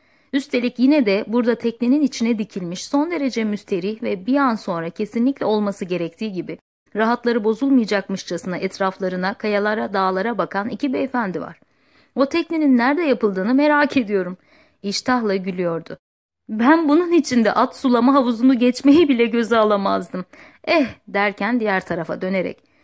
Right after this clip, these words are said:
"Pekala, siz şimdi nereye gidiyorsunuz? Sizin için ya da sizinle birlikte gidebileceğim herhangi bir şey var mı? Herhangi bir faydam dokunur mu?" "Yok, teşekkür ederim ama yolumuzun müşterek olduğu kısa mesafede bana sizinle yürüme zevkini bahşederseniz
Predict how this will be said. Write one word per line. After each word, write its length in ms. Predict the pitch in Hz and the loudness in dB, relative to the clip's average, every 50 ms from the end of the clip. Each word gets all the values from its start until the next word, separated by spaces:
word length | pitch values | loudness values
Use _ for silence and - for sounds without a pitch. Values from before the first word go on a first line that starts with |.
| _ _ - _ _ | _ _ -20 _ _
"Pekala, 640 | - - 359 339 - 349 302 262 240 233 233 226 226 | -2 -2 -2 0 2 2 2 4 4 2 2 2 0
siz 320 | 226 - - 359 349 - - | 0 0 -2 -2 -2 -4 -4
şimdi 280 | - 381 359 330 302 | -2 -2 2 4 4
nereye 260 | 277 254 233 226 208 | 4 6 6 4 2
gidiyorsunuz? 720 | 202 190 175 190 185 180 - - 185 170 165 170 - - - - | 2 0 0 -2 -2 -2 -2 -6 -8 -8 -10 -10 -12 -14 -16 -14
Sizin 320 | - - 247 220 254 262 | -10 -8 -2 2 4 4
için 300 | 254 240 240 - - 247 | 4 4 2 2 2 2
ya 120 | 240 233 202 | 2 2 2
da 80 | 226 | 0
sizinle 440 | 220 226 - 202 220 233 226 220 214 | -2 -2 -2 -2 0 2 2 2 0
birlikte 340 | 208 202 196 202 196 - 202 | 0 0 -2 -2 -2 -2 -2
gidebileceğim 640 | 185 196 185 202 202 185 185 202 185 208 202 196 196 | -2 -2 0 0 0 0 -2 -4 -2 -2 0 0 0
herhangi 360 | 190 185 180 196 220 240 214 | 0 0 0 0 0 -2 -4
bir 40 | 190 | -6
şey 220 | - - - 214 214 | -8 -10 -8 -4 -4
var 160 | 311 392 359 | -2 -2 -2
mı? 240 | 220 175 160 147 - - - - - | -4 -4 -4 -8 -8 -10 -14 -20 -10
Herhangi 420 | - 226 226 247 254 254 247 214 190 | -4 -2 0 2 2 2 2 0 -2
bir 60 | 214 | -4
faydam 440 | - - 208 202 190 202 190 190 190 | -2 -2 -2 0 0 0 -2 -2 -4
dokunur 360 | 190 180 - 233 285 427 415 | -4 -4 -4 -4 -2 -2 -2
mu?" 260 | 247 180 151 123 - - _ _ _ _ _ _ _ _ _ _ _ - | -2 -4 -8 -10 -12 -16 _ _ _ _ _ _ _ _ _ _ _ -14
"Yok, 500 | 220 214 262 294 269 208 - - - - | -8 -4 -2 0 -2 -2 -4 -10 -12 -8
teşekkür 480 | - 233 220 - 254 247 233 - - 214 | -6 -6 -2 0 -2 -2 -2 -2 -4 -4
ederim 420 | 208 175 - 175 165 160 165 156 - | -4 -4 -4 -8 -8 -8 -10 -8 -4
ama 220 | - 220 233 233 226 | 0 0 2 2 0
yolumuzun 500 | 214 220 233 240 254 254 254 - 285 269 | 0 0 2 4 4 4 4 4 4 4
müşterek 480 | 254 226 - - 254 247 254 254 - | 4 4 2 0 0 2 2 2 2
olduğu 300 | 233 208 196 185 196 190 | 0 0 0 0 -2 -4
kısa 260 | 185 - - - 247 | -6 -6 -6 -4 -2
mesafede 720 | 240 214 196 - - 190 180 180 185 175 170 175 175 175 175 | -2 -2 -2 -2 -2 -2 -2 -2 -4 -4 -2 -2 -2 -2 -2
bana 220 | 190 196 196 196 | -2 -2 -2 -4
sizinle 400 | 190 - - 208 202 262 262 254 | -4 -6 -6 0 2 4 4 4
yürüme 360 | 226 208 202 202 214 233 233 | 2 0 0 0 0 0 0
zevkini 420 | 220 - 202 190 185 - 190 190 180 | 2 2 0 0 0 -2 -6 -6 -4
bahşederseniz 880 | 180 185 180 - 208 202 226 277 320 294 - - 208 190 185 190 - | -4 -6 -4 -6 -6 -6 -6 -6 -8 -8 -8 -6 -6 -6 -6 -8 -10